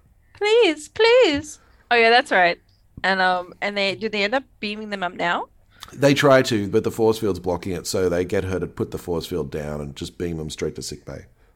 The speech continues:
Speaker 1: Ah.
Speaker 2: And the dude's, like, all old and shaky, and it looks like he's wearing, like, his, his jacket on backwards.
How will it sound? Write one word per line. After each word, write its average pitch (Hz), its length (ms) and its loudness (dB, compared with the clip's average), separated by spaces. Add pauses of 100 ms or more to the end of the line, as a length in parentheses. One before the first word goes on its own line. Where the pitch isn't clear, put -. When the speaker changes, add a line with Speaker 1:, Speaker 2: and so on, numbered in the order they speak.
(200)
Speaker 1:
Ah. 202 960 -12 (920)
Speaker 2:
And 104 120 -2
the 104 60 -2
dude's, 104 360 -2
like, 90 260 -2
all 95 380 -2
old 95 400 0
and 87 160 -4
shaky, 90 460 -2
and 87 100 -2
it 82 40 -6
looks 90 180 -6
like 98 140 -4
he's 87 140 -10
wearing, 90 300 0
like, 78 200 -6
his, 76 220 -10
his 95 280 -12
jacket 87 460 -6
on 85 160 -4
backwards. 78 580 -10